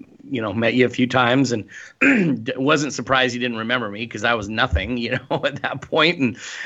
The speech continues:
and, uh, he, he and I just talked, and his,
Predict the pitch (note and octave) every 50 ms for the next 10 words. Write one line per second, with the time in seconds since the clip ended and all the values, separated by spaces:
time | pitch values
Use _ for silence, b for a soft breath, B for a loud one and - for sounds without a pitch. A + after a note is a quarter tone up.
0 | B B B2 B2+ B2+ B2 A#2+ A#2 A#2 A2+ B2 A#2 A2+ A2+ A2 A2 A2+ - - C3+
1 | A#2 A#2 D3+ C#3 - - F#2+ A#2 D3 C#3+ C3+ C3+ C3 B2+ A#2 B2 A#2 A#2+ - B2+
2 | A#2+ B2 C3+ B2 A#2+ A#2+ A2 G2 E2 A#2+ A#2 D3 C#3